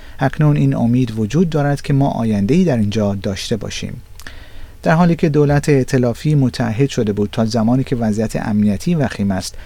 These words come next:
افغان‌های مقیم استرالیا را به کشور باز نگرداند، اما اقامت طولانی مدت آنها در استرالیا هیچگاه تضمین نشد. بیش از پنج هزار پناهجو و پناهنده افغان در استرالیا پس از ورود با قایق با ویزاهای موقت به سر می‌برند.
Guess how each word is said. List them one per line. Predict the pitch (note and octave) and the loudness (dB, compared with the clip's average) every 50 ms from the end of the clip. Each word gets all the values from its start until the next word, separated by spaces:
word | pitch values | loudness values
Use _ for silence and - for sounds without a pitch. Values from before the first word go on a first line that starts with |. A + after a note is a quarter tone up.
| - - - - | -16 -12 -4 -2
افغان‌های | C3+ C3 - - - D#3 D3 C#3 B2+ F3 F3 F3+ F3+ | 0 0 0 0 0 2 2 2 2 2 2 2 2
مقیم | D#3+ C#3+ C3 A#2+ C3 C#3+ D3+ D3+ | 2 2 2 2 2 2 2 2
استرالیا | C#3+ C3 A#2 - - - A#2 A2+ A#2 C3 C3+ | 2 0 0 -2 -4 -4 -2 0 2 2 2
را | A#2+ A2 | 0 0
به | F#2+ G2 G#2 | -2 -4 -4
کشور | - - A2 G#2+ - - - D3 C#3 | -4 -4 -6 -6 -4 -2 -2 -2 -2
باز | B2+ A2+ A#2+ C3+ D#3 E3 D3+ - B2+ | 0 0 0 0 0 0 0 -2 0
نگرداند، | A2+ G#2 G2+ G2 G2 G2 F2+ F2+ G#2 B2 C3+ D#3+ F3+ F#3 F3 - - - - - - - - - - - | 0 0 0 0 -2 -2 -2 0 0 2 4 4 4 4 2 0 -4 -16 -18 -18 -18 -16 -16 -8 -2 2
اما | D#3 E3 F3 F#3 - | 4 4 4 4 2
اقامت | G3 D#3 D3 C#3 D3+ D3+ D3 E3 F3 - G3+ | 0 0 2 4 4 4 4 4 4 4 2
طولانی | F#3+ - - D#3 C3+ C3 B2 A#2+ A#2+ | 2 2 2 2 4 4 4 4 4
مدت | A#2+ A#2 A2 A2 C3+ D3+ D3+ - | 4 2 2 2 2 0 2 2
آنها | F#3 E3 D#3 C#3+ D3 D3+ C#3+ | 2 2 2 2 2 2 2
در | C#3 C3+ B2+ | 2 2 2
استرالیا | A#2+ A2+ - - - A2+ G#2 G#2 A2+ A2 | 2 0 -2 -2 -2 -2 0 0 0 0
هیچگاه | G#2 G2+ C#3 D3 C#3+ - - - B2+ A#2+ A#2+ A#2 - | 0 0 0 0 0 0 0 2 2 2 2 2 -2
تضمین | - - - F#2+ F2+ - F#2+ F#2+ F#2+ G2 G2 F#2+ G2 - - - | -6 -6 -4 -4 -4 -2 0 2 2 2 2 0 -2 -2 -2 -2
نشد. | A#2+ G#2 F2+ - - - - - - - - - - - | 0 0 0 -2 -6 -8 -8 -8 -10 -12 -12 -14 -8 -4
بیش | - D3 C3+ - | -2 0 2 2
از | C#3+ C3 - - | 0 0 -2 -2
پنج | - D3+ C#3+ C#3+ C#3 - C#3 | 0 2 2 2 2 2 2
هزار | B2 B2 B2+ B2 A#2 - | 2 2 2 0 0 0
پناهجو | - B2+ A#2 A2+ G#2+ - - F#3 F#3+ | -2 0 0 0 0 0 2 2 2
و | E3+ E3+ | 2 2
پناهنده | D3+ - D3+ C#3 B2+ A#2 A2 A2+ A2 G#2 G#2 A2 A2+ | 0 0 0 0 0 0 0 0 0 0 0 -2 -4
افغان | A2 - - - E3 E3+ | -4 -4 -2 0 2 2
در | E3 E3 D#3 | 2 2 2
استرالیا | D#3 D3 - - E3+ D#3 D#3 E3+ E3+ - - - - - | 0 -2 -2 0 2 2 4 2 2 0 -2 -10 -14 -6
پس | - G#3+ G3 - G3+ | -2 0 0 2 2
از | F#3 D3 C#3 | 2 2 4
ورود | C3+ C#3+ C#3 D#3+ F3+ F3+ F#3 | 4 4 6 6 4 4 4
با | D#3 E3 D#3 D3 | 4 4 2 2
قایق | C#3 C#3 C3+ C3 B2+ C3 C3 C3 C3 B2+ - | 4 2 4 4 4 4 4 4 4 2 0
با | A#2 A#2+ B2+ C3+ | 0 2 2 2
ویزاهای | C3+ B2+ A#2+ G#2+ A2+ G#2+ F#2+ G#2+ G#2+ G#2 G#2+ | 2 0 0 -2 -2 -4 -2 -2 -2 0 2
موقت | A2 B2 C3 C3+ B2+ C#3+ C3 - - D3+ C#3+ A2+ - - - | 2 2 2 2 2 2 0 0 0 0 0 0 -2 -4 -6
به | - G2+ | -6 -6
سر | - - G2 F2+ | -4 -4 -4 -4
می‌برند. | F2+ F#2+ F#2 F#2 F2 F2 - E2 E2 - | -2 -4 -4 -4 -6 -6 -6 -6 -8 -8